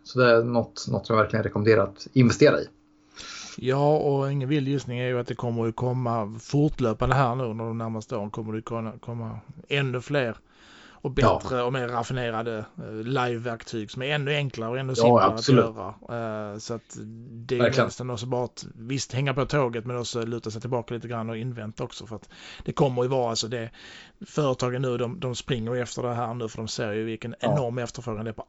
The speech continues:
Speaker 2: alla arbetsplatser nu
Speaker 1: Jo,
Speaker 2: att kunna göra det.
Speaker 1: absolut, absolut. Men man ser ju alltså, alltså om man tar in en, en tillfällig, liksom, extern, extern, eh, eh, producent, så att säga, av en livesändning, så kan det kosta,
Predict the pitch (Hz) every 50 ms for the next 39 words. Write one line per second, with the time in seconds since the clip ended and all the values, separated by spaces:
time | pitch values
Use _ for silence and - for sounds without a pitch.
0 | _ - 127 120 123 123 110 107 110 117 113 - - - 113 - - - - -
1 | 135 143 143 147 147 117 - - - 123 120 113 113 110 117 123 120 101 - -
2 | - - - - - 117 113 - 127 117 101 - - 117 120 123 127 120 113 -
3 | - 147 135 120 113 107 104 - - 123 117 113 110 110 107 - - - _ -
4 | - 117 - 127 117 113 110 113 107 - - 123 131 131 127 120 117 113 113 117
5 | 113 110 107 104 - - 120 107 98 - - 143 160 139 - - - - - -
6 | 101 101 - - - - 113 98 92 92 92 87 - - - - - - - -
7 | 110 104 101 95 92 92 90 90 90 87 95 - - _ _ _ _ _ _ -
8 | - - - - 57 - - - - 52 52 52 50 50 50 - - 117 107 123
9 | 131 135 131 131 131 123 120 117 117 120 104 98 101 98 - 104 - 135 123 110
10 | - 123 95 90 85 - 110 - - 101 98 95 101 101 98 95 - 120 110 98
11 | 90 87 - - - - - - - - - - - - - - - - - -
12 | _ _ _ _ _ _ _ _ _ _ _ - - _ _ - - - - 135
13 | 123 113 110 - 123 110 - - - 139